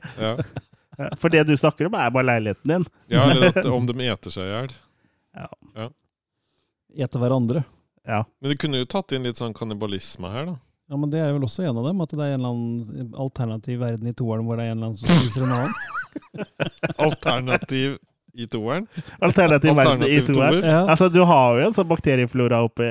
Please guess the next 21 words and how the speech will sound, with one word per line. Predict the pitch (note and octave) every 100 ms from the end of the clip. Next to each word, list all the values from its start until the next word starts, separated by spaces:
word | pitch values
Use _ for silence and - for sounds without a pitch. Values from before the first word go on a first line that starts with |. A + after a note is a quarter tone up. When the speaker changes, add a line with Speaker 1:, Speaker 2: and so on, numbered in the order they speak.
| C#3+
Speaker 2:
der, | D3+ F3
så |
det | E3+ D#3 -
kan | C#3
jo | B2+ C#3
på | A3+
en | C4
måte | G3+ F#3+
si | E3 C#3+
at | B2+
det | D3
er | A#2+ A#2+
en | C3+
annen | A#2+ A2+
verden | G#2 F#2+ E3+
her. | F#3+
Speaker 3:
Den | C#3
spiser | - B2+ A#2
Speaker 1:
Ja. | B2
Speaker 3:
seg | A#2+
selv. | B2 F#3+